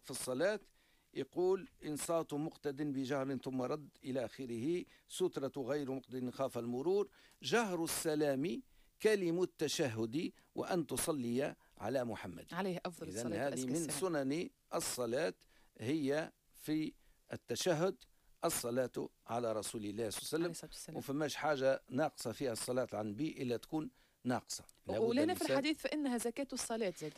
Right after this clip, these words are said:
Speaker 1: إنها
Speaker 2: تأكيد.
Speaker 1: زكاة، نعم، الزكاة من، من زكاة الرجل، أحب يقول صالحة.
Speaker 2: مهم.
Speaker 1: إذن، آه، آه، من زكاة الصلاة أحب يقول هي تصلح بها الصلاة.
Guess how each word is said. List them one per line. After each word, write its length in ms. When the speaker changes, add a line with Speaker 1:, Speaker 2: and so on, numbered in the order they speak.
Speaker 1:
إنها 360
Speaker 2:
تأكيد. 80
Speaker 1:
زكاة، 340
نعم، 360
الزكاة 560
من، 280
من 300
زكاة 640
الرجل، 720
أحب 240
يقول 240
صالحة. 560
Speaker 2:
مهم. 420
Speaker 1:
إذن، 520
آه، 240
آه، 260
من 200
زكاة 460
الصلاة 480
أحب 160
يقول 240
هي 280
تصلح 560
بها 240
الصلاة. 440